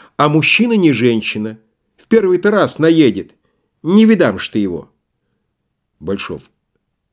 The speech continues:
«Сказано, что отстань». Аграфена Кондратьевна. «Отец ты эдакой, а ещё родной называешься. Ах ты, дитятка моя заброшенная. Стоишь, словно какая сиротинушка, преклонивши головушку.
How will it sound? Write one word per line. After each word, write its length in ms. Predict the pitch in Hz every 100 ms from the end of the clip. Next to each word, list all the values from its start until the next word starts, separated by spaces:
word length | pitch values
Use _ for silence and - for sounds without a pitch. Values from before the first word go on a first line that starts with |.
| _ _
«Сказано, 680 | - - 107 135 147 147
что 220 | 135 139
отстань». 460 | 131 - - 71 - _ _ _ _ _ _ _
Аграфена 480 | 92 98 107 107 87
Кондратьевна. 600 | 95 98 82 76 - 80 _ _ _ _ _ _ _ _ -
«Отец 640 | 147 156 - 180 170 -
ты 280 | 165 160 156
эдакой, 420 | 135 127 123 107
а 140 | 139
ещё 320 | 143 - 165
родной 500 | 165 156 151 160 180
называешься. 840 | 185 165 180 170 143 101 - - - _ _
Ах 280 | - 180 160
ты, 200 | - 180
дитятка 760 | 160 185 180 165 170 - - 170
моя 380 | 160 160 165 160
заброшенная. 1160 | 160 147 151 160 165 - 165 143 147 - - _ _ _ _ - -
Стоишь, 560 | - 196 190 208 190
словно 300 | - 190 185
какая 400 | 165 170 170 190 180
сиротинушка, 920 | - 180 170 - 180 202 190 - 175
преклонивши 680 | 180 175 170 165 170 - 180
головушку. 1000 | 165 160 170 175 156 - - 143 -